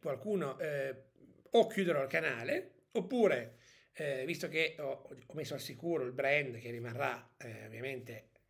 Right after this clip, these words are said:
con la mia disponibilità, e, eh,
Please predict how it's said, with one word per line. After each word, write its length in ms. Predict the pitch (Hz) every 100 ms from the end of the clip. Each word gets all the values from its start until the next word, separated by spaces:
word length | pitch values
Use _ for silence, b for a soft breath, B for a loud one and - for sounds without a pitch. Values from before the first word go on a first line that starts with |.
| _ - _
con 120 | 151
la 60 | 123
mia 120 | 135
disponibilità, 760 | 131 135 147 269 - - - - b b b _ _ _ _ - -
e, 400 | 226 - - b b b b
eh, 1000 | - 170 156 147 139 135 127 123 120 113